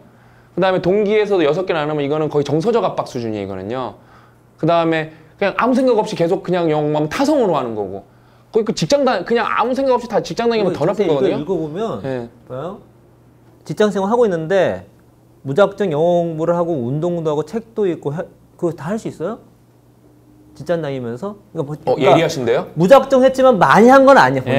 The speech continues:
Speaker 2: 보니까.
Speaker 1: 그럼요.
Speaker 2: 많이 할 수도 없고. 그러니까 제가 직장 생활하면서 자기 개발 어떻게 하나요? 그 옵션 중에 하나가 너무 많이 하지 말라는 거예요. 한 놈만 팔아, 한 놈만. 한 놈을 패서 어느 정도 올려놓으면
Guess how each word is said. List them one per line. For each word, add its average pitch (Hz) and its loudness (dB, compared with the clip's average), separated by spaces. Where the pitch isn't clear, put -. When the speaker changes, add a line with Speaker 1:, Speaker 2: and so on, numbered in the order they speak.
Speaker 2:
보니까. 101 -2
Speaker 1:
그럼요. 170 0
Speaker 2:
많이 202 6
할 285 4
수도 254 4
없고. 127 0
그러니까 214 6
제가 202 2
직장 240 2
생활하면서 226 -2
자기 170 0
개발 190 2
어떻게 180 -4
하나요? 175 -2
그 170 -4
옵션 147 0
중에 202 -2
하나가 185 0
너무 151 0
많이 156 4
하지 277 4
말라는 139 2
거예요. 104 -10
한 285 0
놈만 302 4
팔아, 196 -4
한 214 -4
놈만. 147 -4
한 269 0
놈을 269 6
패서 254 4
어느 185 2
정도 202 4
올려놓으면 151 4